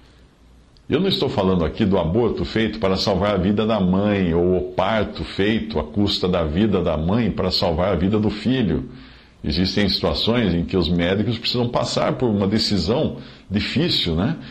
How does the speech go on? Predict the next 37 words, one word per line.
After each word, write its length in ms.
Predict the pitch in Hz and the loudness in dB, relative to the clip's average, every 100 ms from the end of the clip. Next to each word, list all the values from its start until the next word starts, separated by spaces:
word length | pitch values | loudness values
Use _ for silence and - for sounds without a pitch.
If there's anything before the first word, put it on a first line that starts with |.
| - - 82 | -18 -12 -2
Ah, 240 | 85 82 - | 0 0 0
quanto 320 | 95 117 208 | 0 2 0
a 80 | - | -2
quem 220 | 127 147 | 0 0
eles 200 | 127 82 | 2 2
devem 280 | 101 95 98 | 2 2 2
deixar 340 | 90 - 92 | 0 0 0
viver 600 | 90 107 73 101 156 190 | 0 0 0 0 0 -2
e 20 | |
quem 160 | - 110 | -2 -2
eles 260 | 151 113 90 | 0 0 0
devem 240 | 110 127 | 0 0
deixar 240 | 104 - | 0 0
morrer. 440 | 82 90 113 131 - - - - - - - - - | 0 0 0 -2 -6 -16 -20 -20 -20 -20 -20 -14 -4
Mas 160 | 135 | -2
quando 240 | - 226 196 | 0 0 2
você 300 | 185 - 151 | 0 0 -2
tem 260 | - 113 | 0 0
apenas 800 | 101 - 165 190 180 160 - - - | 0 -2 -2 0 0 0 -4 -6 -2
um 160 | 202 | 0
coração 840 | 214 151 131 104 - 113 98 76 73 - - - - - - 76 | 0 0 0 0 0 2 2 0 -4 -12 -20 -20 -20 -20 -14 -2
de 140 | 92 | 0
um 100 | 117 | 2
doador 680 | 113 104 82 82 78 67 - - - - - - - | 2 2 2 2 0 -2 -8 -20 -20 -20 -20 -10 -2
e 80 | 101 | 0
duas 380 | 92 180 156 | 2 0 0
pessoas 560 | - 110 202 110 90 87 | 0 0 2 2 2 2
em 40 | |
estado 360 | 92 - 90 80 | 0 2 0 -2
crítico 440 | - 113 127 - | 0 0 0 -2
esperando 680 | 85 - 101 87 110 120 85 | -4 -2 0 2 2 2 2
por 140 | 76 90 | 2 2
uma 180 | 90 | 2
doação 500 | 85 87 78 - 104 | 2 0 0 0 0
de 60 | 92 | 2
um 100 | 85 | 0
coração, 680 | 85 78 76 135 127 78 - | 0 -2 -2 -2 -2 -2 -8